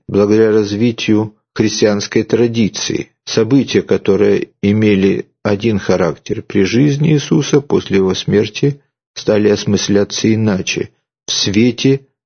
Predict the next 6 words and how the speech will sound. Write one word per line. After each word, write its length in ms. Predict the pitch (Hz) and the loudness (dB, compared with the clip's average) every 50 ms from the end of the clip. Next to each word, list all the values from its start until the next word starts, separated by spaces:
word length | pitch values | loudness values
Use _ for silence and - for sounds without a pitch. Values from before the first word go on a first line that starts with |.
| _ _ | _ _
ветхозаветных 1160 | - 95 104 101 - - 101 92 85 95 101 92 90 98 104 101 101 - - 107 98 - - _ _ | -2 0 0 0 0 0 -2 0 2 2 2 2 2 2 2 2 0 -4 -6 -8 -8 -8 -10 _ _
пророчеств. 760 | - 113 101 107 104 98 95 - - - - - - - - _ _ _ _ - | -2 0 2 2 2 2 2 0 -2 -6 -10 -12 -14 -18 -20 _ _ _ _ 0
В 80 | 110 | 0
Евангелии 560 | 107 110 131 151 170 170 165 156 156 147 143 | 2 2 2 0 0 -2 -2 -2 0 2 2
от 260 | 131 123 117 117 - 127 | 2 2 0 -2 -2 -2
Иоанна 460 | 123 131 139 139 135 139 139 139 | 0 0 -2 -2 -2 -2 -4 -4